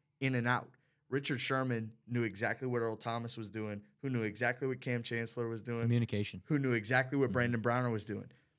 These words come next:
Speaker 1: They communicated so well with each other that it became second nature for them. These guys haven't had that opportunity yet. And you're right. I-, if, if I'm really gonna be honest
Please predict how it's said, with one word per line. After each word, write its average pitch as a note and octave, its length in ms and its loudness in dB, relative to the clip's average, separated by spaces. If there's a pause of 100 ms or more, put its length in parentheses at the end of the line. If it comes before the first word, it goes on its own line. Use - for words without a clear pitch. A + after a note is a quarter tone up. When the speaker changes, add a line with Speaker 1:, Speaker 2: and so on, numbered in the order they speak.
(460)
Speaker 1:
They C#3 220 4
communicated C3+ 840 0
so - 480 0
well B2+ 400 2
with B2 200 -2
each G2+ 180 -6
other G#2 260 0
that A#2 200 0
it A#2+ 100 -2
became C#3 380 -4
second D#3 360 -2
nature F3 300 -4
for G#2+ 140 -8
them. G2 240 -10 (420)
These B2+ 240 0
guys A#2+ 320 2
haven't A2 240 2
had G#2 220 0
that G#2 100 0
opportunity F#2+ 640 -6
yet. D#2 220 -10 (360)
And C3 320 0 (300)
you're D3 140 -4
right. - 260 -6 (120)
I-, C3+ 180 2 (100)
if, G#2+ 160 -8 (160)
if B2 200 -4
I'm G#2+ 200 -6
really C3 220 0
gonna D#3 200 -2
be D#3+ 180 0
honest D#3+ 540 -2